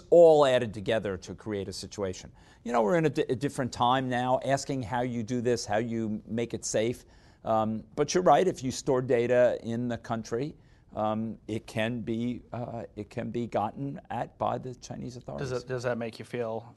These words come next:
Speaker 2: uncomfortable?
Speaker 1: I, I think you should worry about it. I, at a minimum, you better make sure that your users understand that.
Speaker 2: Speaking of the divisiveness, we, we do seem to be in the midst or even in a trade war, uh, with China. What, what would be the potential implications for Silicon Valley or for Alphabet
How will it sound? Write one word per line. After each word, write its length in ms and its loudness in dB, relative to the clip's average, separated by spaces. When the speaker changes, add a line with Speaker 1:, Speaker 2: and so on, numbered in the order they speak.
Speaker 2:
uncomfortable? 680 4
Speaker 1:
I, 60 6
I 40 4
think 220 4
you 120 4
should 180 4
worry 220 10
about 180 6
it. 40 8
I, 160 8
at 220 6
a 40 2
minimum, 760 4
you 160 -2
better 220 6
make 200 -2
sure 200 -4
that 80 -6
your 140 -6
users 440 -6
understand 540 -10
that. 160 -14
Speaker 2:
Speaking 400 -2
of 80 -2
the 80 -2
divisiveness, 720 -4
we, 360 -6
we 160 -6
do 240 0
seem 280 -2
to 80 0
be 180 -2
in 80 -2
the 80 -4
midst 540 -6
or 300 -4
even 380 -6
in 440 2
a 60 -2
trade 440 2
war, 460 -8
uh, 60 4
with 240 0
China. 540 -6
What, 260 0
what 360 2
would 200 -6
be 120 0
the 100 -2
potential 460 -4
implications 600 -6
for 140 -8
Silicon 360 0
Valley 360 -2
or 60 -6
for 120 -2
Alphabet 480 0